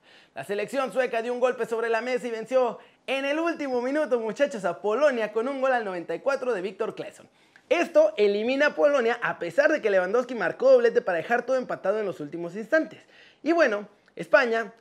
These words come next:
golea cinco cero a Eslovaquia y sella su pase a los octavos de final de la Euro. Los de Luis Enrique estuvieron a punto de quedar primeros de su grupo, pero ese gol de Suecia en el añadido los dejó segundo lugar.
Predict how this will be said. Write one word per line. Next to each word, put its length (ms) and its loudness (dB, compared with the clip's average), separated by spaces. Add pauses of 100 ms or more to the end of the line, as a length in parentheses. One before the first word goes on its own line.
(120)
golea 500 10
cinco 320 -2
cero 220 0
a 20 4
Eslovaquia 540 -2
y 160 -6
sella 320 2
su 160 -8
pase 200 0
a 40 2
los 160 -6
octavos 340 2
de 80 -6
final 320 -4
de 80 0
la 140 0
Euro. 200 -16 (340)
Los 140 -4
de 100 -2
Luis 160 0
Enrique 500 -2
estuvieron 400 -4
a 180 -2
punto 300 -2
de 120 0
quedar 340 2
primeros 500 0
de 100 -4
su 100 -8
grupo, 320 0
pero 200 0
ese 280 -2
gol 260 0
de 100 2
Suecia 340 -2
en 80 -4
el 140 0
añadido 680 0 (440)
los 140 -2
dejó 280 2
segundo 360 0
lugar. 280 -6